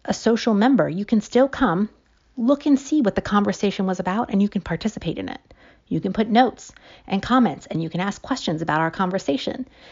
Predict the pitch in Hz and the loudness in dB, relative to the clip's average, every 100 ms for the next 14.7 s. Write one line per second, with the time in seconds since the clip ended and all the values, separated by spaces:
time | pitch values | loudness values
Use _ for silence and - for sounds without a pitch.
0 | - - 233 240 - - 240 247 208 - | -20 -2 2 4 2 2 4 4 0 -2
1 | - 190 - - _ _ _ _ _ - | 2 2 2 -6 _ _ _ _ _ -8
2 | - 208 208 180 - 277 - - - _ | 0 0 0 -2 0 0 0 -4 -14 _
3 | - 214 - - 269 - - - 240 226 | -4 -2 -2 2 2 2 -4 0 2 2
4 | - 180 - - 180 233 208 - - _ | -2 -4 -4 -4 0 0 -2 -6 -12 _
5 | _ _ _ _ - - 208 208 190 170 | _ _ _ _ -12 -2 2 4 2 0
6 | - - 262 - _ _ _ _ _ _ | -2 0 0 -2 _ _ _ _ _ _
7 | _ _ _ - - - 233 226 233 - | _ _ _ -20 -20 -2 0 2 2 -2
8 | - - - - 349 453 311 - 151 151 | -12 -20 -8 0 0 2 2 2 2 4
9 | 190 214 - 214 202 - - - 208 - | 2 0 0 0 0 -8 -18 -12 -6 -4
10 | 208 226 226 226 220 233 - - - - | -4 0 0 0 0 -2 -4 -14 -18 -6
11 | 196 196 185 - 185 214 190 185 185 170 | -2 0 -2 2 2 2 0 0 -2 -4
12 | - - 151 - 254 269 - 262 277 269 | -2 0 2 2 0 0 -2 -2 0 2
13 | 285 277 202 156 180 180 - 160 156 156 | 4 4 0 0 0 0 0 0 0 0
14 | 165 156 139 - 180 277 | 0 -2 -4 -4 -4 -6